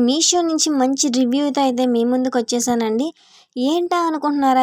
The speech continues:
ఈ రోజుల్లో పార్లర్‌కి వెళ్తే ఐబ్రోస్‌కి, అప్పర్ లిప్‌కి, లోయర్ లిప్‌కి, ఫోర్‌హెడ్‌కి చాలా ప్రైస్ అయితే తీసుకుంటున్నారు కదండి. వీటన్నిటికీ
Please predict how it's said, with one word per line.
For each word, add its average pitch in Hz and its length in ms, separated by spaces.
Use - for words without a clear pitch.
ఈ 240 160
రోజుల్లో 320 460
పార్లర్‌కి 254 480
వెళ్తే 247 200
ఐబ్రోస్‌కి, 233 680
అప్పర్ 240 380
లిప్‌కి, 254 380
లోయర్ 226 420
లిప్‌కి, 233 400
ఫోర్‌హెడ్‌కి 247 760
చాలా 254 480
ప్రైస్ 262 400
అయితే 254 180
తీసుకుంటున్నారు 233 720
కదండి. 214 400
వీటన్నిటికీ 330 880